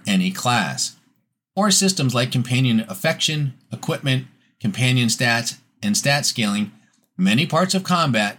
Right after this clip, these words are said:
companion U I, certain cinematics, et cetera, would fail in a cascade. Every class had to have the same number of companions or all kinds of game systems would break.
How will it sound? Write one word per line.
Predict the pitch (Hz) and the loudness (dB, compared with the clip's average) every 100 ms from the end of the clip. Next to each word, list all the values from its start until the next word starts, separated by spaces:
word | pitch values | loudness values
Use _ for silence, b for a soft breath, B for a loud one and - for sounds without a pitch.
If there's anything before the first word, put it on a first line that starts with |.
| - | -6
companion | 101 95 120 131 147 | -6 -2 0 2 2
U | 165 160 | 0 0
I, | 127 107 110 - _ _ - | 2 0 -2 -8 _ _ -4
certain | - 131 127 | -2 0 0
cinematics, | 131 147 135 120 107 107 104 | 0 2 2 2 2 0 -2
et | 104 | 0
cetera, | 131 117 95 92 95 _ _ _ - | 2 0 0 -4 -8 _ _ _ -6
would | 117 | -4
fail | - - 123 110 98 95 - | -2 -2 0 0 0 -4 -4
in | 101 | 0
a | 95 | 0
cascade. | 92 104 92 - - 107 92 71 65 - _ _ _ _ _ - | 0 -2 0 -2 -2 -2 -2 -4 -8 -16 _ _ _ _ _ -2
Every | 123 139 | 0 0
class | 160 143 123 117 113 | -2 0 2 0 -2
had | - 110 117 | -2 -2 -2
to | 107 | -2
have | 107 101 | 0 0
the | 92 | 0
same | - 113 123 139 | 2 2 2 2
number | 131 123 | 2 2
of | 117 98 | 0 -2
companions | 90 78 110 120 120 117 110 | -6 -4 -2 0 2 0 -2
or | - 85 - | -4 -10 -6
all | 101 113 131 147 | 0 2 2 0
kinds | - 131 135 | -2 0 2
of | 131 120 | 0 0
game | 127 127 117 | 2 2 2
systems | - 98 - 101 95 | 0 -2 0 0 0
would | 110 101 | 0 0
break. | 101 107 78 - | 0 0 -2 -8